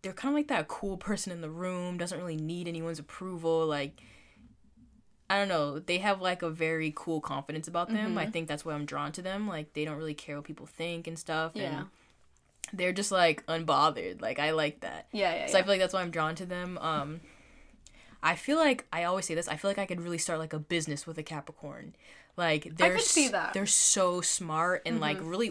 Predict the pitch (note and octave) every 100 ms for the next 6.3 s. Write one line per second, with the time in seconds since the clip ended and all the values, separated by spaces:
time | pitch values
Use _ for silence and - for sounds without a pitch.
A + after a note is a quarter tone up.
0 | - D#3 E3+ F#3 F3+ F#3 G3 G#3 G#3 -
1 | D#3+ D3+ D3 - - - _ _ _ -
2 | - F3+ F#3 A#3 A3 F#3 F3 E3 D3+ D3
3 | C#3+ G2 D#3+ D#3+ D#3 D3+ - D3 D3+ -
4 | - - - D3+ D3+ D#3 D3+ D3 C#3 B2+
5 | - - - - F#2+ G#2+ - D#3 C#3 C3+
6 | A#1+ D2 -